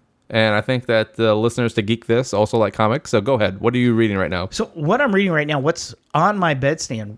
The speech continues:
Speaker 2: right at this moment is Archer and Armstrong Volume three.
Speaker 1: Okay, now this is a Valiant?
Speaker 2: It's a Valiant comic. My co-host, Ben Avery, at Welcome to Level Seven, has turned me on to these.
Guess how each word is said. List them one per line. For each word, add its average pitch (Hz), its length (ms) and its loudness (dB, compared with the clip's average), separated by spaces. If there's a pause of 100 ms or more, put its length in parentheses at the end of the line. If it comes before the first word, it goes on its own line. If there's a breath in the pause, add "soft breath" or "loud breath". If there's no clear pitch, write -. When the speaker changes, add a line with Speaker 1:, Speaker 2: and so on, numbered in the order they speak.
(120)
Speaker 2:
right 139 320 0
at 135 160 -8
this 127 200 -6
moment 131 360 -2
is 117 300 -4 (120)
Archer 180 420 4
and 135 200 -4 (100)
Armstrong 135 640 0
Volume 123 500 2
three. 107 640 -4 (120)
Speaker 1:
Okay, 98 200 0
now 82 100 2
this 110 160 2
is 127 100 2
a 92 140 2 (240)
Valiant? 127 440 2 (140)
Speaker 2:
It's 151 200 -2
a 147 80 0
Valiant 170 420 -2
comic. 151 440 -6 (280 loud breath)
My 170 320 -2
co-host, 175 840 0
Ben 151 180 2
Avery, 120 680 -4
at 123 200 0
Welcome 127 320 0
to 127 80 2
Level 120 280 2
Seven, 123 340 0
has 117 220 -4
turned 160 440 -2
me 127 160 2
on 117 380 0
to 131 120 -2
these. 82 420 -10